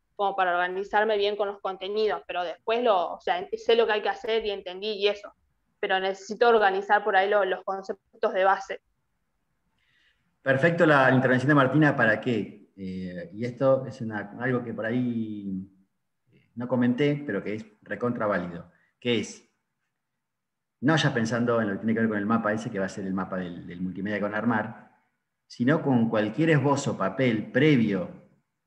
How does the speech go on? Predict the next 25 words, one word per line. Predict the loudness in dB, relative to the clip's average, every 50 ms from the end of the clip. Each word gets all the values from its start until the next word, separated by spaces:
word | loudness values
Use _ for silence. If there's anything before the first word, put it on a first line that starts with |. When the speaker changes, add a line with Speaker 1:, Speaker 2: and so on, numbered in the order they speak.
| _ _ _ _ _ _ _
Speaker 2:
a | -16 -14 -12 -12 -10
realizar, | -10 -8 -8 -8 -8 -6 -4 -2 -2
digamos, | 0 0 2 2 2 2 0 -2 -8
el | -14 -12 -8
trabajo | -6 -6 -6 -6
en | -6 -8
aplicaciones | -8 -8 -10 -10 -10 -6 -2 2 4 4 4 4 2 0 0 -2 -6 -8 -10 -10
y | -6
demás, | -2 0 0 0 0 -4
y | -8
ya | -12 -12
en | -10
las | -10
herramientas | -8 -8 -8 -8 -8 -8 -8 -10
específicas, | -8 -8 -4 -2 -2 0 0 0 0 2 0 0 0 -4 -12 -20 -20 _ _ _ _ _ _
está | -20 -14 _ 0 2 2
muy | 4 4 4 4 4 4
bien | 4 4 4 4 2 2 0
que | -4 -8
ustedes | -8 -6 -6 -6 -4
se | -4 -2
hagan | 0 0 0
un | 2 2
boceto | 2 2 0 0 -4 -2 -2 -2 -4 -4 -2
previo, | -2 0 2 2 2 0 -2 -4 -6 -8 -10 -12 _